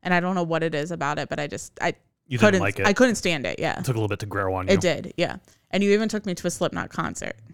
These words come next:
Speaker 1: and I was not excited and
Speaker 2: To go.
Speaker 1: To go, yeah, yeah. And I didn't really enjoy it that much.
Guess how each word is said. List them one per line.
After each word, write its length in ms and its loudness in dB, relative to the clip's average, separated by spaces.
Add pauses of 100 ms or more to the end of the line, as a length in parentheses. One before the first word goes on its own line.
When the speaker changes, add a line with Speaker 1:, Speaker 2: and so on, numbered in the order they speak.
(500)
Speaker 1:
and 120 -6
I 60 0
was 380 -8
not 340 -4
excited 480 -6
and 240 -10 (840)
Speaker 2:
To 100 -2
go. 420 -2 (140)
Speaker 1:
To 100 0
go, 360 2
yeah, 300 2
yeah. 220 -2
And 120 -2
I 120 2
didn't 400 -4
really 260 -2
enjoy 380 -4
it 160 -2
that 180 -2
much. 600 -6